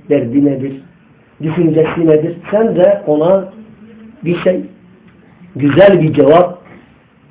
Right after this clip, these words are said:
yani veresin. Allah Resulü sallallahu aleyhi ve sellem ona dilleri ta bitirinceye kadar.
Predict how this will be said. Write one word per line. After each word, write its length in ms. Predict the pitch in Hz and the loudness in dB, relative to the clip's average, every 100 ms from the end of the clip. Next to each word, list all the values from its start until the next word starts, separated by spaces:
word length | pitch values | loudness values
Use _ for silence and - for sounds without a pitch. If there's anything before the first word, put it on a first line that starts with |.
| _ 147 | _ -6
yani 360 | 139 180 233 - - _ _ _ _ _ - | 0 0 -2 -10 -20 _ _ _ _ _ -4
veresin. 460 | 147 185 - - - - - - _ | 0 2 2 -2 -14 -20 -20 -20 _
Allah 480 | 185 233 285 240 233 | 2 4 4 4 4
Resulü 320 | 233 226 226 | 4 4 4
sallallahu 480 | 226 208 202 208 226 | 2 2 2 4 4
aleyhi 240 | 202 196 190 | 4 2 2
ve 40 | 226 | 0
sellem 220 | 214 - | 0 0
ona 320 | 185 196 180 | 0 2 2
dilleri 400 | 180 180 185 190 | 2 2 0 -2
ta 220 | 185 175 | -2 0
bitirinceye 680 | 156 156 156 165 143 135 135 | -2 -2 -2 -2 -2 -2 -4
kadar. 260 | 120 120 | -6 -6